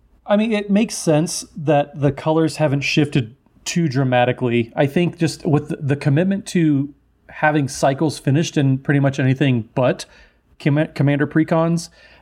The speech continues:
uh, like we had shard colored legendaries in the le-, in the latest core set. So, er, you know, every, uh, every shard color combination got an equal representation, and that doesn't necessarily,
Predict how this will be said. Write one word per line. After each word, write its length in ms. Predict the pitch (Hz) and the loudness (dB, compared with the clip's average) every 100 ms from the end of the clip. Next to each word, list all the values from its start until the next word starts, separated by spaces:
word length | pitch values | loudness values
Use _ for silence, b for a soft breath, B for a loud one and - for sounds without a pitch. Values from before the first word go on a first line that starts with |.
| - | -2
uh, 160 | 139 | 0
like 140 | 135 131 | 0 -2
we 140 | 147 | 0
had 400 | 135 135 127 117 b - | 2 2 0 -6 b -16
shard 540 | - 175 156 156 135 | -4 2 2 2 0
colored 380 | - 147 147 139 | 0 2 2 0
legendaries 720 | - 160 143 131 123 113 120 | 0 0 2 2 2 0 0
in 80 | 156 | 0
the 100 | 123 | 0
le-, 220 | 127 131 - | 0 0 0
in 100 | 143 | 0
the 80 | 123 | 2
latest 320 | 131 123 - | 2 0 -2
core 220 | 214 233 | -2 0
set. 300 | - 127 127 | 0 -2 -2
So, 160 | - 147 | -2 0
er, 180 | 160 | 0
you 80 | 175 | 0
know, 100 | 147 | -2
every, 640 | - 156 143 147 135 131 b b b _ _ - | 0 0 2 2 0 -2 b b b _ _ -2
uh, 180 | 123 - | 0 0
every 420 | 139 139 135 127 _ | 0 2 0 -2 _
shard 440 | - - 143 139 | -6 0 0 0
color 200 | - 147 | 0 -2
combination 720 | 139 143 131 143 - 151 120 - 156 | 0 0 0 -2 0 0 0 -4 -2
got 220 | 151 135 | 2 2
an 100 | 139 | 0
equal 300 | 175 139 131 | -2 0 0
representation, 800 | 139 139 131 120 156 185 147 117 | 0 2 0 0 0 0 -2 0
and 200 | 156 160 | 0 0
that 120 | 156 | 2
doesn't 260 | 151 135 143 | 0 0 0
necessarily, 640 | 135 - 139 123 113 | -2 0 0 2 -2